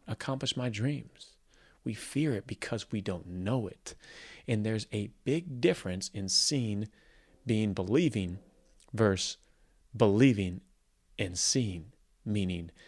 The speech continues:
see what you know that you can be, create the story of your future, your best self, who you want to be. You have to envision it before it can actually happen.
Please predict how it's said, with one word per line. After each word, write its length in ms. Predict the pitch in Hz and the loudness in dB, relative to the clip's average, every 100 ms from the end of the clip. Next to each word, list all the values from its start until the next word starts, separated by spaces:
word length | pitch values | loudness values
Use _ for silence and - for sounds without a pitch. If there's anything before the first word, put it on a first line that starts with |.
| - - | -20 -8
see 400 | - - - 196 | 2 4 4 2
what 360 | 180 165 - - | 0 -2 0 0
you 80 | 135 | 0
know 360 | 117 113 135 | 2 2 2
that 240 | 127 123 127 | 0 -2 -2
you 40 | |
can 160 | 123 101 | -2 0
be, 240 | 104 120 | 0 -2
create 520 | - - 120 131 175 | -4 -4 -2 -2 -4
the 100 | - | -4
story 640 | - - 135 139 120 90 98 - - - | -2 0 2 2 2 0 -4 -8 -14 -2
of 160 | 107 | 0
your 240 | 110 110 147 | 4 4 4
future, 440 | - 139 127 - | 2 2 2 0
your 220 | 92 123 | 2 4
best 300 | 147 123 135 | 4 4 2
self, 220 | - 101 - | 2 0 -4
who 180 | - 180 | 2 4
you 200 | 160 156 | 4 4
want 300 | 131 135 165 | 4 0 0
to 100 | - | -6
be. 320 | 120 95 104 - - - | -2 -2 -2 -6 -18 -4
You 120 | 143 | 2
have 220 | 131 160 - | 2 2 0
to 140 | 170 | 0
envision 540 | 135 95 101 165 127 104 | 2 2 2 4 4 2
it 100 | 127 | 0
before 280 | 113 143 | -2 -2
it 60 | 139 | -2
can 100 | 135 | -4
actually 440 | - 104 - 120 110 | -6 -6 -4 -2 -2
happen. 500 | 101 135 - 82 | -2 -4 -4 -8